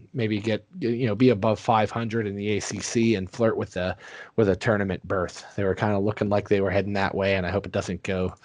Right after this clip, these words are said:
too far off the rails. But, uh, a little disappointed that Pitt's fallen off this last week, but, uh, I'm gonna remain optimistic that they can right the ship.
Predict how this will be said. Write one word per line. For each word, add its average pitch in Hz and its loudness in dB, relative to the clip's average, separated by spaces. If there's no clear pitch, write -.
too 110 4
far 95 6
off 95 0
the 90 -2
rails. 92 -2
But, - -4
uh, 90 2
a - -20
little 147 8
disappointed 117 4
that 98 0
Pitt's - 0
fallen 104 4
off 98 0
this 98 -2
last 92 -2
week, 98 -4
but, 95 -4
uh, 95 -2
I'm - -20
gonna 151 8
remain 123 6
optimistic 104 -2
that 92 -6
they 95 -6
can 95 -12
right 95 -4
the 95 -4
ship. - -6